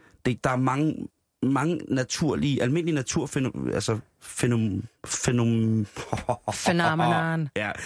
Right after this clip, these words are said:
Speaker 1: der er mange naturlige fænomener, som kan gøre det ud for at være det, folk har set, da det var Helligånden et eller andet sted.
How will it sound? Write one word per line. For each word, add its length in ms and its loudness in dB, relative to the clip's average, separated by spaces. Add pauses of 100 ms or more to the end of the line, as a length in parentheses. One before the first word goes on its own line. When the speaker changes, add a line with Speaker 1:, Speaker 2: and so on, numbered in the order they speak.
(320)
Speaker 1:
der 60 2
er 80 2
mange 200 2
naturlige 460 2
fænomener, 480 2
som 280 0
kan 260 0 (320)
gøre 160 2
det 60 0
ud 160 2
for 180 -2
at 160 0
være 180 2
det, 240 0 (180)
folk 200 -2
har 60 0
set, 260 0
da 60 2
det 100 -2
var 160 -2 (180)
Helligånden 480 2
et 60 -2 (440)
eller 140 0
andet 140 -2
sted. 180 -2